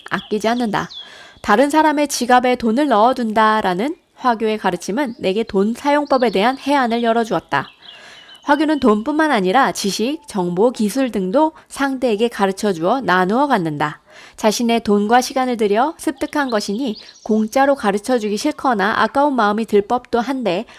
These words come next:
화교는 아낌없이 베풀어준다. 한 발 앞을 내다보기 때문이다.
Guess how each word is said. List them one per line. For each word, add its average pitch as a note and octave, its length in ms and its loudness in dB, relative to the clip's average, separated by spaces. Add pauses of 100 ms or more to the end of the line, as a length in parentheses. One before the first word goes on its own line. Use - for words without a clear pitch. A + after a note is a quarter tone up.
(120)
화교는 A#3+ 540 -2
아낌없이 A3+ 680 -2
베풀어준다. G3+ 760 -2 (400)
한 C#4+ 260 0
발 D#4 320 4
앞을 C#4 360 -2
내다보기 G3 640 0
때문이다. C4 540 -2